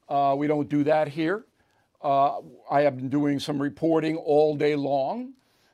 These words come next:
As you may know, uh, many of the people that I trained at Fox News now run shows at the, uh, Fox News Channel. So, you know, I get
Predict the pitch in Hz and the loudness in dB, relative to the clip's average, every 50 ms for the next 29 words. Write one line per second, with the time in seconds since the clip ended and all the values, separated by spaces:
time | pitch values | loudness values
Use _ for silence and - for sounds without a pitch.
0 | _ _ - 160 151 147 151 165 156 147 147 156 151 147 151 160 165 175 196 214 | _ _ -4 -2 -2 -2 -2 -4 -2 0 0 0 0 2 4 6 6 6 6 6
1 | 214 214 214 165 156 147 143 143 139 139 139 135 147 156 156 160 165 180 - 156 | 4 2 2 0 0 2 2 0 -2 -2 -4 -4 -4 -2 -2 -2 -4 -4 -2 0
2 | 147 143 135 117 110 135 147 147 143 139 139 139 - - _ - 139 147 147 147 | 0 0 0 -2 -4 -4 -2 -2 -2 -4 -6 -8 -12 -16 _ -10 -8 -8 -6 -2
3 | 170 165 190 220 240 - _ _ _ _ _ _ _ _ _ - 139 120 143 143 | -2 -2 -2 -2 -6 -8 _ _ _ _ _ _ _ _ _ -12 -6 -2 0 2
4 | 143 143 143 143 - - - - 165 151 151 156 160 160 156 156 - 156 151 147 | 2 2 2 0 -4 -8 -6 -6 -4 -4 -4 -6 -6 -8 -6 -4 -2 0 0 0
5 | - - - 214 147 147 160 170 165 131 151 143 143 143 143 147 151 156 156 135 | -2 -6 -8 -4 -4 -4 -2 -4 -6 -6 -6 -4 -2 -2 0 0 -2 -2 -4 -4
6 | 123 147 147 147 147 147 151 143 - - 165 143 139 143 156 170 165 139 165 165 | -2 0 0 0 0 -2 -6 -8 -8 -6 -6 -6 -4 -4 -6 -6 -8 -10 -12 -14
7 | - - 147 139 135 131 127 131 131 131 127 135 143 - 139 135 139 _ _ _ | -14 -12 -10 -10 -8 -8 -8 -8 -8 -8 -8 -10 -10 -12 -14 -18 _ _ _ _
8 | _ _ _ _ _ _ _ _ _ _ _ _ _ _ - 160 160 147 143 - | _ _ _ _ _ _ _ _ _ _ _ _ _ _ 0 2 2 2 0 -2
9 | 156 151 139 139 135 - - 147 139 139 156 196 220 - - 180 156 147 147 143 | -6 -6 -6 -6 -6 -6 -6 -4 -4 -4 -6 -8 -8 -8 -4 -2 0 0 0 0
10 | 139 135 - _ _ _ _ _ _ _ _ _ _ 117 131 175 180 180 165 160 | -2 -6 -16 _ _ _ _ _ _ _ _ _ _ _ -10 -8 -4 -2 0 0
11 | 160 185 185 160 170 165 - | 0 0 0 -2 -4 -6 -6